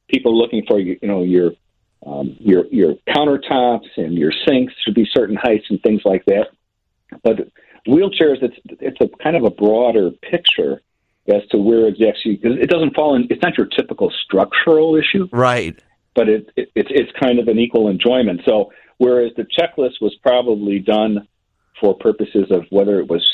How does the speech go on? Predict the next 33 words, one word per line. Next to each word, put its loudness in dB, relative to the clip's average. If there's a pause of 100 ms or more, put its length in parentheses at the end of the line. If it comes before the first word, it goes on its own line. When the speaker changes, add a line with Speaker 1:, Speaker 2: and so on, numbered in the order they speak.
(160)
Speaker 1:
structurally 0 (100)
sound, 2
et -4
cetera, 2 (500)
maybe, 0 (180)
I 0
don't 2
know 0
for -2
sure, 0 (320)
but 0
I 2
don't -2
know 0
if, -2
if -8
they 2
would 0
have 0
the -4
check, -2 (680)
because 0
now 0
you're 2
talking -2
about -2
it, -4
if, -6
if -2
you 0
have -4
to -2
have 0